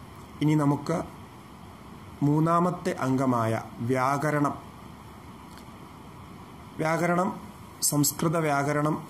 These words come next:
ആണ് നമ്മൾ ഉദ്ദേശിക്കുന്നത്. വേദത്തിൻ്റെ ഭാഷ സംസ്കൃതമായതുകൊണ്ട് തന്നെ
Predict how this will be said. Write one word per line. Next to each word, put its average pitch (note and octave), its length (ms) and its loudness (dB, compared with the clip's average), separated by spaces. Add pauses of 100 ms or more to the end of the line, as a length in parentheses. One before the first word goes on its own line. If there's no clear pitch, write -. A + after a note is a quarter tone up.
ആണ് C3 160 2
നമ്മൾ C3 220 6
ഉദ്ദേശിക്കുന്നത്. A#2+ 800 0 (2000)
വേദത്തിൻ്റെ F3+ 540 4
ഭാഷ D3+ 380 4 (240)
സംസ്കൃതമായതുകൊണ്ട് C#3 1300 2
തന്നെ A2 200 0